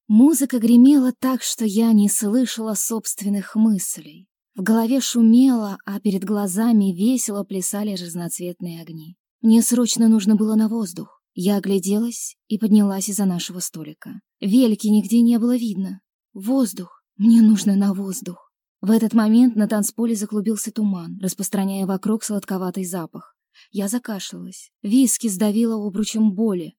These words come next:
Пошатнувшись на высоченных каблуках, ухватилась за край стола, восстанавливая равновесие.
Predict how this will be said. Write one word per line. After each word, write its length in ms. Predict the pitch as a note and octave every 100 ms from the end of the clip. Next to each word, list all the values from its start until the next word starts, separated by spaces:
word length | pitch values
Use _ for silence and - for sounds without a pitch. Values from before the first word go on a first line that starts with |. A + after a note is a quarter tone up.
| _
Пошатнувшись 680 | G3 - - G3+ G3 G3+ G3+
на 80 |
высоченных 560 | G3 F#3 F#3+ - G#3+ G3+
каблуках, 500 | - F#3+ G3 G#3+ G#3+
ухватилась 540 | A3 G#3 G3 G#3 G3+
за 120 | F#3 G3
край 200 | G#3 G3+
стола, 480 | - G#3 G#3+ A#3
восстанавливая 760 | G3+ F#3+ - F#3+ F#3+ F#3 F#3+ G3
равновесие. 800 | G3 F#3+ G3+ A3 G#3 - F3